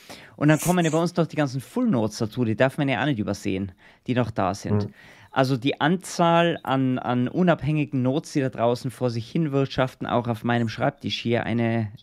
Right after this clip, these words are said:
Speaker 1: eine DeFi-Node, die ich euch das letzte Mal gezeigt habe, ist eigentlich erstaunlich. Ja? Also ich glaub, wir sind da schon
Speaker 2: Ja.
Speaker 1: sehr, sehr viel weiter für viele andere Projekte.
Speaker 2: Gut, gehen wir zum nächsten Punkt.
Speaker 1: Jawohl.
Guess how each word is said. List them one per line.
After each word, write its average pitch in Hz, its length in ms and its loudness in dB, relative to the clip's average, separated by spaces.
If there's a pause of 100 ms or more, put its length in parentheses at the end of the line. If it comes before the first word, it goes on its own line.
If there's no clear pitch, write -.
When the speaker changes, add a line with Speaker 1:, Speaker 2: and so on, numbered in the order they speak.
Speaker 1:
eine 110 180 -2
DeFi-Node, 113 480 -4
die 117 120 -6
ich 110 60 -6
euch 117 120 -2
das 110 80 -8
letzte 120 240 -4
Mal 120 80 -2
gezeigt 117 280 -2
habe, 117 120 -6 (200)
ist - 160 -6
eigentlich 131 400 -2
erstaunlich. 110 680 -2
Ja? 101 240 -4
Also 113 200 -4
ich 107 60 -4
glaub, 117 220 0
wir 117 100 -2
sind 110 200 -6
da 113 80 -4
schon 113 180 -4
Speaker 2:
Ja. 117 80 0
Speaker 1:
sehr, 117 320 0
sehr 113 240 0
viel 110 220 -8
weiter 101 320 -4
für 104 240 -6
viele 110 340 -4
andere 98 300 -6
Projekte. - 480 -14 (2000)
Speaker 2:
Gut, 160 360 8
gehen 151 120 8
wir 151 100 10
zum 156 140 4
nächsten 160 260 4
Punkt. 226 340 6 (200)
Speaker 1:
Jawohl. 127 400 2